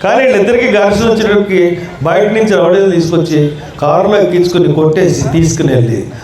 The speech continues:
మూత్రం తాగించారు ఒక ఎస్సీ విద్యార్థికి. అది చూడడానికి ఇంకా మనం ఎక్కడ ఉన్నాం,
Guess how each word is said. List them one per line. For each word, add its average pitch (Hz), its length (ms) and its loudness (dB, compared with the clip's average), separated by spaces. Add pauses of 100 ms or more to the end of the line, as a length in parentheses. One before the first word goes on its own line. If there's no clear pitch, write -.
(160)
మూత్రం 170 340 0
తాగించారు 117 760 -4
ఒక 135 100 -2
ఎస్సీ 131 260 0
విద్యార్థికి. 107 640 -2 (1040)
అది - 180 4
చూడడానికి 214 920 2 (760)
ఇంకా - 360 -2
మనం 240 360 2
ఎక్కడ 190 260 0
ఉన్నాం, 202 320 0